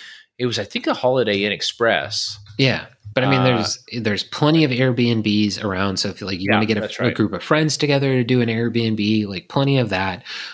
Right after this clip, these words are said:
Speaker 2: Um, so come out, you know, we've got, and,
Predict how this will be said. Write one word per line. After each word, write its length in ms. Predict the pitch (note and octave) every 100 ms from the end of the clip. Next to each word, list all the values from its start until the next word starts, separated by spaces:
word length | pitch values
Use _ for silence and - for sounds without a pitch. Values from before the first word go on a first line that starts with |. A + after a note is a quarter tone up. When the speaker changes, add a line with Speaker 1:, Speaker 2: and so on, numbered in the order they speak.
| -
Speaker 2:
Um, 460 | F#2+ F#2 F2+ E2 E2
so 340 | - G#2 F2+ E2+
come 220 | - D#3
out, 380 | C#3 C3 C3+ C3 -
you 180 | B2 A2
know, 140 | G2+
we've 220 | F#2 G2
got, 300 | - A#2 C3 _ _ _ _
and, 300 | A2+ G#2+ F#2